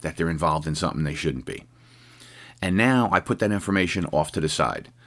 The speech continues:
Everything blows over, and now I start an investigation into that other stuff that I saw that I shouldn't have seen. And I say, "I was advised by an anonymous source who told me,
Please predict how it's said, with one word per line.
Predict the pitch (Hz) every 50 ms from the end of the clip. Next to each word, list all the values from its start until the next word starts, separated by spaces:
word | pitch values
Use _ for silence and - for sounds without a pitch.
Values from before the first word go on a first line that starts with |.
| - - - - -
Everything | 104 117 131 127 127 120 113
blows | 101 104 104 104 101 92
over, | 101 95 95 92 92
and | - - 85 87
now | 90 98 113 117
I | 101 92
start | 90 - - 104 98 95 92
an | 90 85
investigation | 82 82 76 82 80 - - 78 73 73 82 90 110 107 - - 71 64 64 - -
into | 82 87 - -
that | 78 80 76 73
other | 92 120 131 -
stuff | - - 85 76 78 - - - - - - - - _ _ - - -
that | 85 85
I | 78 65
saw | - - - - 156 131 90 69 73 85 - - -
that | - 82
I | 78 65 -
shouldn't | - - - 233 277 240 110
have | 80 73
seen. | - - - 69 64 65 80 - - _ - - - - - - - - - -
And | 117 123 117
I | 110 107
say, | - - 104 101 90 85 - -
"I | - 101
was | 101 101 92 98
advised | 98 95 127 131 147 151 151 151
by | - 98 92
an | 87 82
anonymous | 78 80 80 90 107 123 127 127 123 123 -
source | - - - - - - 117 85 67 - - - - -
who | - 87
told | - - - 92 113 135 131 101
me, | 85 76 62 57 62 87 104 98